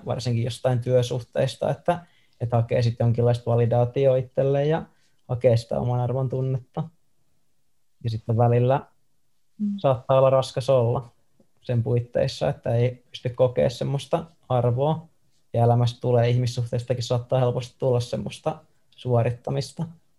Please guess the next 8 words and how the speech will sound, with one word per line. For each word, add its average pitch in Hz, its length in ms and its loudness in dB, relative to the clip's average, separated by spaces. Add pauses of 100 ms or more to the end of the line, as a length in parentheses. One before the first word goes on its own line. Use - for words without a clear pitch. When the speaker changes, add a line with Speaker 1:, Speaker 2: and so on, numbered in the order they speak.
(260)
Speaker 1:
Ja 113 100 2
elämästä 117 340 0
saattaa 120 360 -4
tulla 131 140 -2
suorittamista. 120 840 -6 (680)
Vaikea 120 560 2
laskeutua 123 580 0 (120)
tämmöiseen 139 540 -2